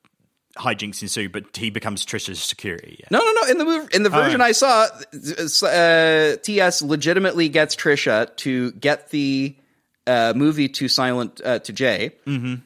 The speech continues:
Speaker 2: and then Jay's like, "Oh no, LaFours though, we can't. I can't get this to him. I don't know what to do."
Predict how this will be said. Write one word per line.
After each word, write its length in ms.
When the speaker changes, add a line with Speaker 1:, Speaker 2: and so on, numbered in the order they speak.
Speaker 2:
and 240
then 320
Jay's 300
like, 200
"Oh 140
no, 180
LaFours 460
though, 160
we 140
can't. 320
I 100
can't 260
get 200
this 220
to 260
him. 180
I 120
don't 120
know 120
what 160
to 100
do." 460